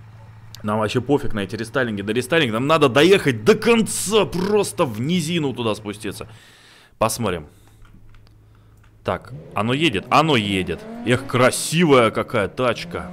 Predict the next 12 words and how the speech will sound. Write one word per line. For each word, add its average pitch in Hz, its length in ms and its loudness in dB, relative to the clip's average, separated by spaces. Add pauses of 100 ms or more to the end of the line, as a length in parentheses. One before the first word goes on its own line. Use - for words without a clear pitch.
(760)
Ну 165 140 4
всё, 208 200 6
газ 156 300 4
в - 40 -12
палас. 170 520 6 (1800)
Газ 170 280 2
в - 80 -12
палас, 170 480 6
я 165 160 4
водолаз. 156 680 4 (1000)
Давай, 170 640 8
пошёл. 147 800 0